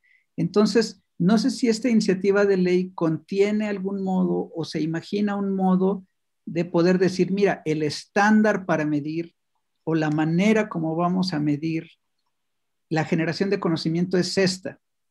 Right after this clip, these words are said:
porque a un auditor, pues, no le queda claro. Y muchos ciudadanos,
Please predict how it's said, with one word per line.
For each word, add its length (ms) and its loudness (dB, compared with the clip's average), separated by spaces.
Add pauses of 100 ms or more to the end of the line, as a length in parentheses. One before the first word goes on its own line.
(180)
porque 280 0
a 40 6
un 140 8
auditor, 640 2 (180)
pues, 160 -2
no 120 0
le 140 4
queda 280 -2
claro. 440 -2 (1120)
Y 380 2
muchos 360 0
ciudadanos, 1000 -2